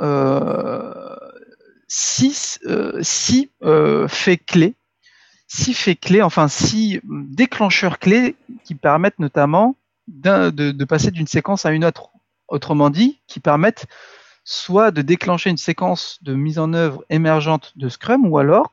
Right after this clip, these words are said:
qui permettent de déclencher une généralisation planifiée de Scrum ou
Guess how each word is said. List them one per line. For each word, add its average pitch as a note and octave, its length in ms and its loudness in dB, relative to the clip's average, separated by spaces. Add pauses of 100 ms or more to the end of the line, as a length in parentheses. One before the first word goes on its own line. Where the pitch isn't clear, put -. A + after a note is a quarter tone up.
qui - 120 -20
permettent D#3+ 360 0
de D#3 100 -10
déclencher C#3+ 640 -4 (960)
une D3 180 0
généralisation C3+ 760 0
planifiée F#3+ 520 0
de E3+ 100 -4
Scrum E3+ 380 -2
ou C#3 60 -6